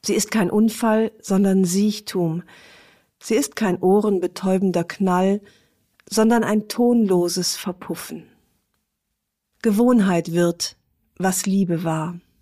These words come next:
Hattest du doch recht, Tucholsky? Ist jede lange Beziehung automatisch eine tragische?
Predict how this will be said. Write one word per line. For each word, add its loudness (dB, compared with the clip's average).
Hattest -4
du -2
doch -8
recht, -6
Tucholsky? -6
Ist -4
jede 4
lange 4
Beziehung 0
automatisch 0
eine -4
tragische? -4